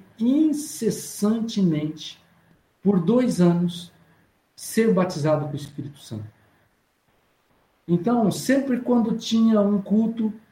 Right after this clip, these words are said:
é, quando vinha algum pastor de fora, que a gente tinha muito nessa época, né?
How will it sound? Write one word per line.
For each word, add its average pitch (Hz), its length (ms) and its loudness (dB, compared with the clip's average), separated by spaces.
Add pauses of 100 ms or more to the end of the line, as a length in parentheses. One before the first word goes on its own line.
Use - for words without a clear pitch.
(420)
é, 170 280 6
quando 208 340 2
vinha 214 340 4
algum 185 580 4
pastor 196 480 2
de 180 100 0
fora, 185 520 4
que - 80 -6
a 175 40 -2
gente 175 220 0
tinha 196 140 0
muito 190 300 2
nessa 160 280 -4
época, 170 420 -2
né? 175 140 -2